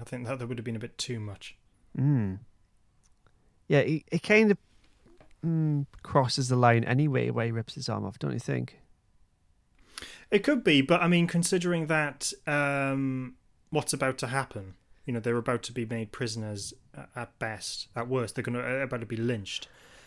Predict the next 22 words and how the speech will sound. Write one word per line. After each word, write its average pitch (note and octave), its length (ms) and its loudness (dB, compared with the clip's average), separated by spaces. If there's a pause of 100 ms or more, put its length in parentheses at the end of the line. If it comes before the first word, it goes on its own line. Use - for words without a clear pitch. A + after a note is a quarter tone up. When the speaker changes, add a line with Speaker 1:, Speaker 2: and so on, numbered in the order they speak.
(160)
Speaker 1:
It's - 140 -2
a C#3 40 0
good C#3 140 2
distracting B2 560 -2
moment. G2 440 -8 (280)
So. - 180 -4
Speaker 2:
Yeah. A#2+ 180 6 (640)
Yeah. D4+ 160 -2 (1160)
Fair F2+ 260 -2
enough. G2 460 -4
<laughs> - 60 -20 (960)
So D3 200 8 (100)
Evelina D#3 460 6
helps C#3+ 340 2
Donna A#2+ 260 4
get A2+ 220 0
dressed, - 560 -4 (480)
and A#2+ 420 2 (300)
she - 220 2
explains B2 480 4
to - 120 0
Donna A2+ 440 4